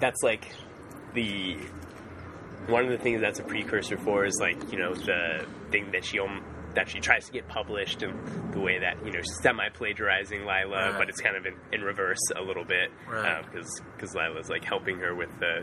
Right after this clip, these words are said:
Speaker 1: the language later on.
Speaker 2: Yeah.
Speaker 1: I, I'm thinking, I'm thinking about, like, um, I mean, in a way,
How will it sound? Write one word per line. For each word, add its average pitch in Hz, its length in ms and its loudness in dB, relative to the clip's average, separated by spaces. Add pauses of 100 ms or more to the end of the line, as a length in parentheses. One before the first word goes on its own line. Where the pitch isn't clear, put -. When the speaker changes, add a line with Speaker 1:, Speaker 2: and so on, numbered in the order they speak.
(140)
Speaker 1:
the 92 80 0
language 87 580 -2 (320)
later 90 300 2
on. 87 220 0 (340)
Speaker 2:
Yeah. 95 180 0
Speaker 1:
I, 139 140 6 (100)
I'm 170 120 -4
thinking, 220 180 2 (100)
I'm 151 120 -2
thinking 202 240 2
about, 165 180 8
like, 127 180 4
um, 95 300 2 (300)
I 143 60 6
mean, 147 200 2
in 151 140 6
a 147 60 8
way, 160 320 6